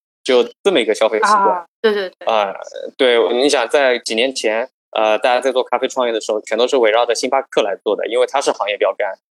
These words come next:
Speaker 2: 嗯。
Speaker 1: 大家的认知就是三十块一杯门店非常优美的环境的咖啡。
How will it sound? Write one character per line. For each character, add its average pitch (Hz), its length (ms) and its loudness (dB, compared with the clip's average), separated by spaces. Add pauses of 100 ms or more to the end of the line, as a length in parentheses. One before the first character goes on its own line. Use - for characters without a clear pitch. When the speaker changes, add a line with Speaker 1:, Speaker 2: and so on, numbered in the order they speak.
(180)
Speaker 2:
嗯。 220 100 0
Speaker 1:
大 131 80 2
家 131 160 2
的 123 180 2
认 135 220 2
知 131 180 -2
就 123 140 0
是 113 180 -4
三 147 180 2
十 - 80 -6
块 113 240 -2
一 107 120 -4
杯 117 340 2
门 107 240 -4
店 127 200 0
非 123 120 -2
常 113 180 -4
优 131 160 2
美 117 180 0
的 92 100 0
环 107 200 -4
境 131 160 -4
的 107 120 -2 (500)
咖 - 140 -4
啡。 107 260 0